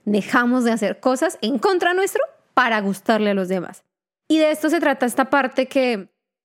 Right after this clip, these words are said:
que nos dice la carta de enfréntate, o sea, voltea a mirar hacia tu verdadero norte. Cuando dejamos de estar ahí como botando energía a alguien que no nos quiere, a alguien a quien queremos agradarle,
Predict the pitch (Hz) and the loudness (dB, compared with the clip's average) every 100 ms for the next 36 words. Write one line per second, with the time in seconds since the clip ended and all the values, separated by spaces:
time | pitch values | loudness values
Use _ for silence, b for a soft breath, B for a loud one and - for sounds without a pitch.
0 | _ - 262 240 226 226 247 247 214 226 | _ 0 2 2 2 2 2 2 0 2
1 | 226 240 - _ _ - 269 220 - 277 | 0 0 -6 _ _ -2 0 0 0 0
2 | 302 302 359 359 466 - _ - 233 214 | 2 0 -2 -2 -4 -4 _ -4 -2 -2
3 | 175 190 185 220 226 208 254 269 311 349 | -4 -2 0 2 2 0 0 2 2 2
4 | 339 220 262 440 - 254 262 226 240 226 | 2 2 0 -2 -4 0 0 2 2 2
5 | 208 202 190 196 - 226 285 370 - 180 | 2 2 2 0 -2 0 2 0 -2 -6
6 | B B B - 254 240 233 220 240 240 | B B B 0 2 4 2 2 2 2
7 | 277 339 320 254 226 220 233 - 214 208 | 2 0 0 0 2 2 2 2 2 2
8 | 202 202 202 - 254 254 269 285 269 240 | 0 0 -2 0 2 2 2 0 0 2
9 | 208 - 202 208 202 202 196 - 220 220 | 2 2 0 0 0 0 -2 0 0 2
10 | 254 302 247 214 - 233 202 185 - B | 0 2 2 0 0 0 0 -2 -6 B
11 | _ _ 226 247 247 277 285 294 262 - | _ _ 0 2 2 2 2 0 0 2
12 | 226 233 233 254 285 269 262 240 214 196 | 2 2 0 2 2 2 2 2 2 0
13 | 208 269 | -2 -6